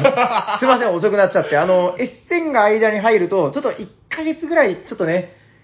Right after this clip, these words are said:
Speaker 1: あの、
Speaker 2: まあまあまあまあ。
Speaker 1: いろいろ後回しになっちゃったんで、すいません、すいません。お待たせしました。
Speaker 2: いやいや、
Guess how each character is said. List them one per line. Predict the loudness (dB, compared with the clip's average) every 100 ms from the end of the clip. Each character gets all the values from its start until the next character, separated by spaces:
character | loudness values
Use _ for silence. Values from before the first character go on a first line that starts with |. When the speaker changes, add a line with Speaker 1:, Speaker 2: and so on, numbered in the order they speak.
| _
Speaker 1:
あ | -4
の、 | -2
Speaker 2:
ま | 0
あ |
ま | 0
あ |
ま | 2
あ |
ま |
あ。 |
Speaker 1:
い |
ろ | 2
い | 2 0 -2 -8 -8
ろ |
後 | -4
回 | -2 -2
し | -2
に |
な | -6
っ | -6
ち |
ゃ | -6
っ |
た | -8
ん |
で、 | -8
す | -4
い |
ま | -4
せ | -4
ん、 | -8
す |
い |
ま | -12
せ | -10
ん。 |
お | -4
待 | -4
た | -4
せ |
し | -8
ま | -8
し |
た。 | -6
Speaker 2:
い | -4
や | -4 -6
い |
や、 | -8 -16